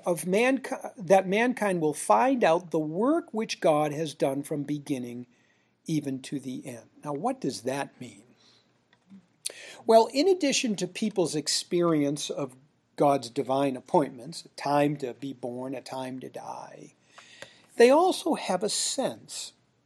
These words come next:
that life is much bigger than they are,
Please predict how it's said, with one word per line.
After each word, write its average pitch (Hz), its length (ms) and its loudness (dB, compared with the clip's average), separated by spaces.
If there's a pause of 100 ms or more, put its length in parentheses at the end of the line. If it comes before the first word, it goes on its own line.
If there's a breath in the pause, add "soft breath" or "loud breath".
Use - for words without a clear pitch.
(760)
that 208 200 4
life 202 320 2
is 208 180 -2
much 160 320 -2
bigger 151 300 0
than 214 160 -6
they 285 220 -2
are, - 300 -20